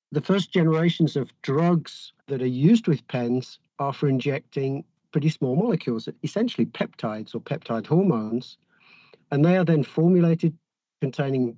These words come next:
preservative to prevent infection so that the cartridge can be reused multiple times.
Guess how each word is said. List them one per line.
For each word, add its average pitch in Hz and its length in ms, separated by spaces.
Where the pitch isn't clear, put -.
preservative 160 840
to 143 360
prevent 135 440
infection 147 600
so 147 220
that 135 140
the - 60
cartridge 123 460
can 123 180
be 127 280
reused 127 640
multiple 139 460
times. 120 600